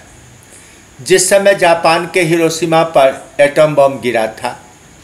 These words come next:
वो एक underground laboratory में काम कर रहे थे। उस atomic radiation के कारण उन्हें blood cancer हो गया। वे जिंदगी भर blood cancer से सफ़र करते रहे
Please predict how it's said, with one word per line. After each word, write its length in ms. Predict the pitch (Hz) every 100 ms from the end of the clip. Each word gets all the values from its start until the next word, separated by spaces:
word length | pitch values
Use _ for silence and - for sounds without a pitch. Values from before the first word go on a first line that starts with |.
| - _ - - - -
वो 120 | 135
एक 220 | 175 175 175
underground 680 | 165 165 160 156 160 170
laboratory 460 | 160 139 143 139 160
में 200 | 156 156
काम 300 | 117 107 110
कर 180 | 131 123
रहे 220 | 131 135
थे। 240 | 131 135 - - - _ - - - - - 190
उस 200 | 185 175
atomic 540 | 180 180 170 175 180
radiation 640 | 165 151 151 156 151 165
के 200 | 160 147
कारण 400 | 131 123 120 139
उन्हें 360 | 143 131 135 156
blood 260 | 113 101
cancer 340 | - 90 82 85
हो 180 | 80 -
गया। 140 | - - - - - - - - - - - _ - - - - -
वे 120 | 151 160
जिंदगी 440 | 160 175 196 226
भर 200 | 185 185
blood 320 | 160 165 165
cancer 380 | 170 156 151 156
से 140 | 151 151
सफ़र 400 | - 139 147 139
करते 400 | 139 127 - 139
रहे 300 | 127 127